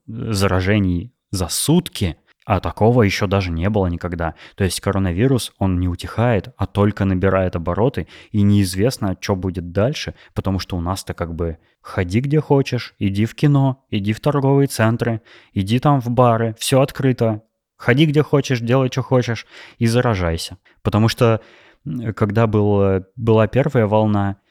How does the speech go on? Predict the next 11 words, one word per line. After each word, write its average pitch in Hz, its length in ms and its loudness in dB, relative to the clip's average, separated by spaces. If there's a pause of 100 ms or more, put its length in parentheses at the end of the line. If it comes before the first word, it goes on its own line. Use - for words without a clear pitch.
(160)
э, 98 200 -4
государство, 107 1000 -2
ну, 110 200 0
наше 98 340 -2
конкретно 87 460 -6
государство 92 540 -6
решило, 92 300 -4
что 90 220 -6
мы 98 200 0
всё 127 200 0
позакрываем 104 800 -2